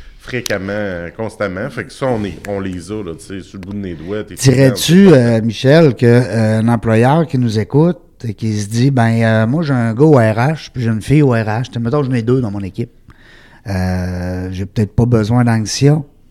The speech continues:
Speaker 2: ou de Recruto. Ou tu dirais, « Ben, au contraire, on a, euh, peut-être de quoi lui apporter en complément. »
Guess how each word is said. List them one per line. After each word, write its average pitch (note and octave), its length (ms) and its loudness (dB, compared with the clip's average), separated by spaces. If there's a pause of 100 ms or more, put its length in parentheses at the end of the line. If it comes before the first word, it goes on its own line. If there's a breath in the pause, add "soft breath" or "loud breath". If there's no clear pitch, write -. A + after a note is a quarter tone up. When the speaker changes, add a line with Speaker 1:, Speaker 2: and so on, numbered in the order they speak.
(120)
Speaker 2:
ou A2+ 60 -4
de G#2+ 120 -2
Recruto. A2 580 0 (880 soft breath)
Ou C3+ 160 2
tu B2+ 180 -6
dirais, « A#2 400 2
Ben, A2+ 300 2
au A2+ 60 0
contraire, A#2+ 880 2
on A2 180 -4
a, A#2+ 280 2 (260)
euh, G2 40 -4
peut-être B2 360 -4
de A#2+ 120 0
quoi B2+ 260 2
lui A#2 200 2
apporter A2 320 -2
en C3+ 60 -2
complément. » A#2 480 0